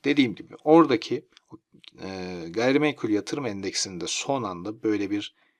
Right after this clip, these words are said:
doji bırakmasıyla. Yani doji nedir? Yön değişimi mumudur arkadaşlar. Olur, olmaz ama, e, dört saatlik de orada bir yön değişimi mumu var. Eksiye gidiyorsa artıya, artıya gidiyorsa eksiye diye yorumlarız bu doji mumlarını.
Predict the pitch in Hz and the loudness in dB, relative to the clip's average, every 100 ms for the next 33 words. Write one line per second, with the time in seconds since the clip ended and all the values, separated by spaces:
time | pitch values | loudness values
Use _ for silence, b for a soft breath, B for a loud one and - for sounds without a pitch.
0 | _ _ _ _ - 113 117 123 107 - | _ _ _ _ 0 2 2 2 2 0
1 | 95 90 110 - - - 104 104 95 92 | -6 -6 -6 -10 -14 -4 -2 -2 -4 -2
2 | 113 120 143 156 _ 131 135 107 131 - | 0 0 -2 -4 _ -4 -2 0 -2 -4
3 | - _ - 120 139 110 90 82 98 85 | -16 _ -2 2 2 2 -2 -4 -6 -10
4 | 87 87 - 87 - - - - - - | -14 -14 -14 -14 -14 -14 -12 -12 -14 -18
5 | b b b b - 254 165 101 - - | b b b b -2 2 2 0 -6 -4
6 | 170 127 87 85 - - 156 101 - _ | 2 2 2 -8 -12 -2 -2 -2 -6 _
7 | _ _ _ _ _ _ _ _ 107 101 | _ _ _ _ _ _ _ _ -14 -4
8 | 117 165 - - 90 - - 143 107 110 | 2 4 4 -2 -4 -6 -4 0 0 -2
9 | 139 110 104 87 80 - 78 76 76 - | -2 -2 -2 -6 -8 -10 -12 -20 -12 -2
10 | 170 - 151 131 98 98 92 - 147 131 | 0 2 4 4 2 -2 -2 4 6 6
11 | - 95 143 160 127 117 98 85 92 - | 2 -2 2 2 2 0 -2 -4 -4 -2
12 | 120 - - 123 95 85 78 _ _ - | -2 -2 0 2 2 -4 -10 _ _ -10
13 | 90 82 80 80 76 - _ _ 90 92 | -8 -10 -14 -14 -14 -16 _ _ -10 -6
14 | 90 87 82 82 87 139 | -6 -6 -10 -12 -12 -14